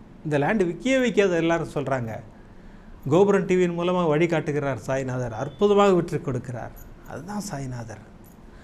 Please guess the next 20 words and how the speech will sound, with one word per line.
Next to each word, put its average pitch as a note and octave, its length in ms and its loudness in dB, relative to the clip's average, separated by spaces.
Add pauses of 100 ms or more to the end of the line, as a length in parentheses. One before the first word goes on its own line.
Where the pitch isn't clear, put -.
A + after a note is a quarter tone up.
(120)
நம்பிக்கையோடு F#3+ 600 4
அவர் F3+ 160 4
பாதங்களை F3+ 440 6
பிடித்து E3+ 380 4
கொள்ளும்போது, D#3 440 6
அதற்காகத்தான் F#3 600 4
நான் F3+ 120 4
மீண்டும் F3 300 4
மீண்டும் F#3 320 4
திரும்ப F#3+ 280 4
திரும்ப F#3+ 320 4
சொல்கின்ற F#3 420 2
விஷயம், E3+ 460 2
பாபாவை F3 440 6
நம்புங்கள், F3+ 440 0
அவர் C#3+ 200 0
பாதங்களை E3+ 500 4
கெட்டியாக D3+ 380 4
பிடித்து C3+ 300 -2
கொள்ளுங்கள். B2 380 -6